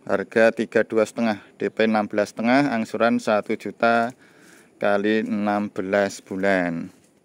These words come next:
Terus untuk selanjutnya, untuk mobil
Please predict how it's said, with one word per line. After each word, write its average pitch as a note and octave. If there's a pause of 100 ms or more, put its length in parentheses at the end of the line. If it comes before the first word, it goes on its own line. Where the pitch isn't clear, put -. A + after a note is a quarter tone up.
(640)
Terus G2
untuk F#2
selanjutnya, B2
untuk -
mobil G2+